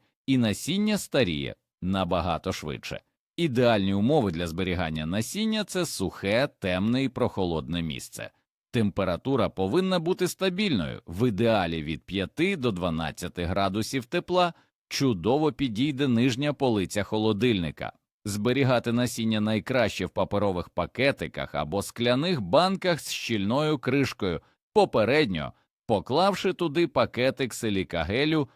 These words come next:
для поглинання зайвої вологи. Уникайте пластикових пакетів, в яких насіння може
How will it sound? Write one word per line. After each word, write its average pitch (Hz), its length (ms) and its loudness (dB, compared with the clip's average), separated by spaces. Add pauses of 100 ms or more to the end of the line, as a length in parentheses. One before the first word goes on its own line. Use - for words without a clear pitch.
(160)
для 85 280 -2
поглинання 117 880 -2
зайвої 95 640 0
вологи. 85 640 -2 (300)
Уникайте 135 840 2
пластикових 113 800 0
пакетів, 76 680 -4 (280)
в 87 40 -8
яких 101 560 0
насіння 196 680 -2
може 120 540 2